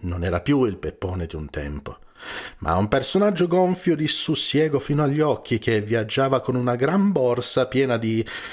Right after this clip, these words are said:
importantissimi documenti e con l'aria preoccupata di chi ha sulle spalle il peso di enormi responsabilità.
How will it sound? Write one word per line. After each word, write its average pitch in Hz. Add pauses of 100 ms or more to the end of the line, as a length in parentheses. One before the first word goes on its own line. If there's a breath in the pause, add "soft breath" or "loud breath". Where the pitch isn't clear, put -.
(140 loud breath)
importantissimi 139
documenti 139
e 87
con 104
l'aria 151
preoccupata 127
di 104
chi -
ha 151
sulle 147
spalle 202
il 117
peso 165
di 123
enormi 131
responsabilità. 104